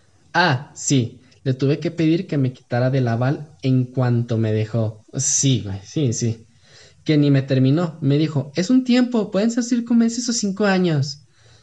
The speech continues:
Oílo. Yo que le iba a andar esperando. Tiempo después, cuando acabó todo con Lola, me mandó un mensaje preguntando cómo estaba. Le dije que no tenía nada que decirle y que me dejara en paz.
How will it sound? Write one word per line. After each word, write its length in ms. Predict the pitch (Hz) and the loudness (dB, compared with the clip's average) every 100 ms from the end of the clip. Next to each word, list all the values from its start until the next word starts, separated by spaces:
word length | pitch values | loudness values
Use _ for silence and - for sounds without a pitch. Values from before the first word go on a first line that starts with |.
| - - - | -20 -20 -10
Oílo. 460 | - 139 135 120 117 - _ _ _ _ _ | 0 2 2 0 -4 -12 _ _ _ _ _
Yo 160 | 143 143 | -4 -2
que 120 | 170 | 0
le 80 | 170 | 0
iba 100 | 170 | 0
a 40 | |
andar 180 | 170 175 | 0 -2
esperando. 640 | 180 151 135 156 139 - - _ _ _ _ _ | -2 0 2 2 0 -2 -12 _ _ _ _ _
Tiempo 240 | 123 135 | -2 2
después, 540 | 170 190 - 214 220 - - | 2 0 0 0 0 -8 -2
cuando 240 | 139 135 | 0 2
acabó 300 | 127 127 127 | 0 -2 -2
todo 280 | - 170 175 | -2 -2 0
con 200 | 190 190 | 0 2
Lola, 280 | 196 156 165 | 2 2 0
me 140 | 143 | 0
mandó 240 | 120 113 | 2 2
un 60 | 131 | 2
mensaje 280 | 131 135 160 | 0 -2 -4
preguntando 480 | 151 135 120 107 117 | -2 0 -2 -4 -4
cómo 180 | 117 | -2
estaba. 420 | 117 - 147 143 143 - _ | -2 0 0 0 -4 -12 _
Le 80 | 127 | -2
dije 220 | 127 127 | 0 0
que 100 | 165 | -2
no 120 | 143 127 | -2 0
tenía 220 | 143 139 | 0 2
nada 220 | 135 135 | 2 0
que 120 | 131 | 0
decirle 320 | 127 131 156 160 | -2 0 -2 -2
y 40 | |
que 80 | 147 | 0
me 120 | 120 | -2
dejara 260 | 110 120 117 | -2 -2 0
en 140 | 120 | 0
paz. 320 | 90 - - | -4 -12 -16